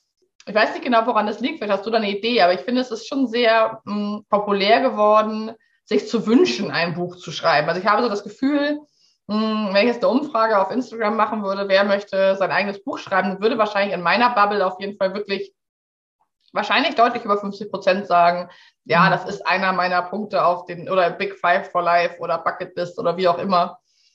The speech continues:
Speaker 1: Wie beobachtest du das? Du hast ja vielleicht einen ganz anderen Blick drauf, aber für mich ist es sehr populär und sehr gewünscht. Und schon mal vorab ge-, vorgegriffen, dieses Anfang durchhalten, äh,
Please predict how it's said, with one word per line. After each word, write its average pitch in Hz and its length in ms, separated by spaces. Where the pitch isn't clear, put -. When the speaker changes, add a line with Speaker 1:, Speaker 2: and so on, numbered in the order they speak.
Speaker 1:
Wie 226 100
beobachtest 226 520
du 247 80
das? - 180
Du 185 80
hast 196 80
ja 190 60
vielleicht 202 160
einen 202 140
ganz - 40
anderen 208 260
Blick - 240
drauf, 160 300
aber 165 180
für 175 100
mich 220 220
ist 220 160
es 202 100
sehr 196 140
populär 185 720
und 185 140
sehr 185 280
gewünscht. 196 640
Und 285 580
schon 202 200
mal 202 100
vorab 202 480
ge-, 196 120
vorgegriffen, 202 960
dieses 196 420
Anfang 220 440
durchhalten, 196 720
äh, 185 340